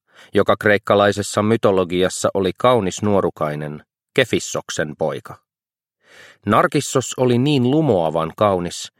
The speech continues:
että häneen rakastui välittömästi. Ongelmana oli se, että hän vastasi kieltävästi kaikille, myös nuorelle ekoneidolle, ja sen jälkeen hänet tuomittiin rakastumaan omaan peilikuvaansa.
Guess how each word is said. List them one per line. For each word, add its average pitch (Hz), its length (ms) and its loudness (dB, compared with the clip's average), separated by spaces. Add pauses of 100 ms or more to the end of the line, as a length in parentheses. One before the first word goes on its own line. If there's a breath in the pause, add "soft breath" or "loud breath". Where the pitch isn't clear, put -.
(140)
että 87 220 -2
häneen 98 380 2
rakastui 110 560 0
välittömästi. 78 840 -6 (880)
Ongelmana 120 600 4
oli 101 220 0
se, 120 220 -2 (440 soft breath)
että 95 300 0
hän 95 360 0
vastasi 101 480 0
kieltävästi 110 680 0 (140)
kaikille, 98 680 -2 (400)
myös 90 460 -2
nuorelle 90 520 0
ekoneidolle, 82 1000 -2 (460 loud breath)
ja 104 160 4
sen 123 320 4
jälkeen 117 520 2
hänet 113 340 0
tuomittiin 104 580 2
rakastumaan 98 680 0
omaan 85 380 0
peilikuvaansa. 73 920 -6